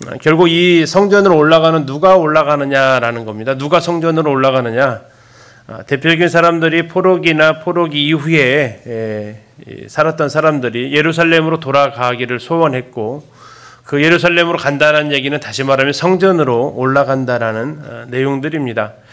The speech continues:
그래서 오 권에 있어서의 주 대상자들은 포로기, 그리고 포로기 이후의 포로 귀환 시대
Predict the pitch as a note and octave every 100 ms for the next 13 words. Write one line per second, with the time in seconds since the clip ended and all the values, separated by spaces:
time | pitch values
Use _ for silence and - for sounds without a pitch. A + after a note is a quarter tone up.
0 | - - - - - D3 D#3+ E3 E3 F3
1 | E3+ E3 D3+ D#3+ C#3 D3+ D#3 D#3 D#3+ -
2 | C#3+ D3 D3 C#3 C3+ C3+ D3 C#3+ C3 A#2+
3 | C3+ E3 D#3+ - F3+ F3 E3 D#3 E3+ F3
4 | C#3+ - - _ - C3 C3 C3 E3+ F3
5 | D#3+ D#3 C#3+ C#3+ C#3+ C#3 - F3 E3+ -
6 | D#3 D#3 D3 D3+ C3+ B2 D3 F3